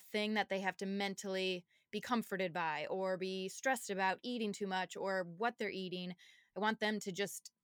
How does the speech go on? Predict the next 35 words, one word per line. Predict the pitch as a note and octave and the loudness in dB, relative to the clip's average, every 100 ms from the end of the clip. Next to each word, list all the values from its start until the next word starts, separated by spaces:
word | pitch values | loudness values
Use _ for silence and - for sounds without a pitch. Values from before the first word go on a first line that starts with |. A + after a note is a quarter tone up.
| _ | _
think | G3+ G3 G3+ | -2 0 0
of | F3+ | -2
food | - F#3+ G3 C4+ C#4+ F#3 | -2 2 4 4 2 4
as | G3 F#3+ F3+ - _ _ _ - | 2 2 -2 -10 _ _ _ -6
just | A#3 - | -4 0
what | B3+ | 0
we | C4 | 0
put | A#3+ B3 | 2 2
in | A#3 | 4
our | G#3+ | 6
bodies | G#3+ A3 G#3 - | 6 6 2 0
to | G3+ | -6
fuel | - A#3+ A3+ | -2 0 2
us | F#3 F#3 - - _ _ _ _ - | 4 2 -2 -14 _ _ _ _ -2
and | G3 | 2
not | G3 G3 G3 - | 4 4 2 2
this, | G#3 - | -2 0
like, | F#3 F3+ | 0 0
stressful | - - - F3+ F3 F3+ - - G3 F#3+ | -4 -8 -8 -4 2 2 0 -4 -2 -2
thing | - F#3+ F#3 | 2 2 4
that | F#3 F3+ | 2 0
it | - | 0
is | F#3+ F3 - | -2 -4 -6
in | F#3 | -4
our | F3+ | -4
society | E3+ F3 F3+ F3 F3+ F#3 F#3 | -4 -4 0 0 2 0 0
of | F3 D#3 - - _ - | -2 -4 -14 -20 _ -6
dieting | A#3+ G#3+ F#3 F3 E3+ E3+ | 4 6 6 2 -4 -8
and | F3 | 2
weight | A#3 - | 2 4
loss | F3+ D#3 D3+ | 2 0 -4
and | D#3+ C#3 - _ _ _ _ _ _ | -6 -6 -10 _ _ _ _ _ _
all | - A#3 G#3 | -4 -2 -2
this | E3 - | -4 -4
crap. | A3+ A#3 E3+ | 2 4 4